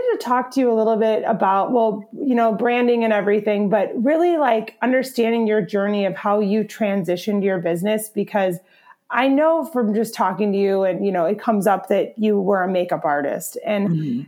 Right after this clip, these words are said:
Speaker 1: uh, I know that you've, you're not, no longer, you know, working at the counter doing that and, you know,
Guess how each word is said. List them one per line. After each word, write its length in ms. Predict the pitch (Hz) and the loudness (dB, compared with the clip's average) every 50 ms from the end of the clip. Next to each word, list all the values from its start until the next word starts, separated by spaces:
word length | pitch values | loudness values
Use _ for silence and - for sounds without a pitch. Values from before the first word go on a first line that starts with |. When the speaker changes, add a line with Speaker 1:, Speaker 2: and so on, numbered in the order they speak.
| - - | -8 -6
Speaker 1:
uh, 240 | - 202 202 190 - | -2 -2 0 0 0
I 120 | - 240 233 | 0 2 2
know 220 | 233 240 233 226 | 2 2 2 2
that 160 | 226 220 - | 0 0 0
you've, 220 | 220 214 196 170 - - - - - - _ _ _ - | 0 -2 -2 -4 -8 -12 -16 -16 -16 -18 _ _ _ -8
you're 160 | 202 220 214 | -4 -2 0
not, 320 | 220 226 220 202 - - | 0 2 0 0 0 0
no 180 | 240 233 247 247 | 2 2 4 4
longer, 520 | 240 226 226 226 220 220 196 202 202 190 190 | 4 4 2 2 2 2 0 0 0 0 0
you 140 | 202 220 208 | 0 0 0
know, 120 | 190 180 | 0 0
working 380 | 190 180 202 196 196 202 208 190 | 0 0 0 0 0 0 -2 -2
at 120 | 180 180 | -2 -2
the 40 | 226 | -4
counter 400 | - 214 190 185 185 185 185 185 175 | -2 -2 -2 -2 -2 -2 -2 -2 -2
doing 360 | 175 208 185 185 185 185 185 | -2 -2 -2 -2 -2 -2 -2
that 380 | 185 180 175 170 170 170 - | 0 0 0 0 0 0 -2
and, 280 | - 170 170 170 170 156 | -2 -2 -2 -2 -2 -2
you 80 | 214 196 | -2 -2
know, 240 | 180 175 175 170 | -2 -4 -4 -6